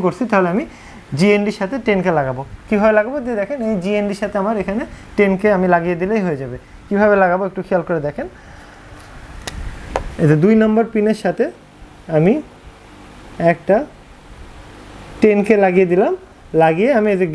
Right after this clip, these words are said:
জিএনডির সাথে কানেক্ট করে দিলাম। এটা হচ্ছে আমার জিএনডি। জটিল করবেন না, জটিল করলে আপনার জটিল মনে হবে, সহজ। আমার সম্পূর্ণ কানেকশন হয়ে গেছে। এটার নাম হচ্ছে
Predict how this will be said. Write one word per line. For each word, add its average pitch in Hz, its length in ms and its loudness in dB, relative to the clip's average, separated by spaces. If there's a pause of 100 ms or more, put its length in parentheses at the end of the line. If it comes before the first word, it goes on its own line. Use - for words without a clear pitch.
(160)
জিএনডির 202 420 0
সাথে 185 140 -2 (120)
কানেক্ট 175 260 -4
করে 160 180 2
দিলাম। 131 160 -6 (100)
এটা 147 160 -4
হচ্ছে 175 220 -2
আমার 214 140 2 (580)
জিএনডি। 170 1600 0 (440)
জটিল 262 380 4
করবেন 214 300 0
না, 170 40 -2 (120)
জটিল 208 340 -6
করলে 240 260 0
আপনার 226 260 -6
জটিল 220 300 0
মনে 196 180 0
হবে, 156 140 -4 (100)
সহজ। 214 200 2 (360)
আমার 220 220 0
সম্পূর্ণ 233 300 0 (100)
কানেকশন 208 340 -2
হয়ে 208 160 2
গেছে। 165 200 -8
এটার 196 240 -6
নাম 196 140 0
হচ্ছে 208 200 -4